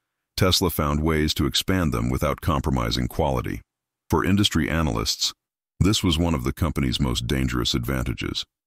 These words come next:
the ability to innovate where no one else was looking. In the strategic field, modularity was the key word. The Model two had been designed to easily adapt to various markets,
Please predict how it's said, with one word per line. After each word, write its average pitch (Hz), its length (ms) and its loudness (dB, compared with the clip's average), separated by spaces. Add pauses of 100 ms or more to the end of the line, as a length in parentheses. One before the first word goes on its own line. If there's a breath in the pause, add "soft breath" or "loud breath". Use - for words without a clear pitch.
(140)
the 78 140 4
ability 73 440 0
to - 120 -2
innovate 58 460 0
where 62 140 -2
no 60 140 0
one 65 180 0
else 58 240 -4
was 64 160 -2
looking. 69 380 -2 (480)
In 78 120 4
the 58 80 0
strategic 71 560 -2
field, 57 380 -2
modularity 67 800 -2
was 55 220 -2
the - 100 -4
key 67 200 0
word. 50 340 -4 (480)
The 85 80 4
Model 98 280 2
two 113 260 4
had 82 180 2
been 80 160 4
designed 80 460 0
to 92 160 2
easily 87 420 2
adapt 69 400 0
to 82 60 2
various 76 480 2
markets, - 500 0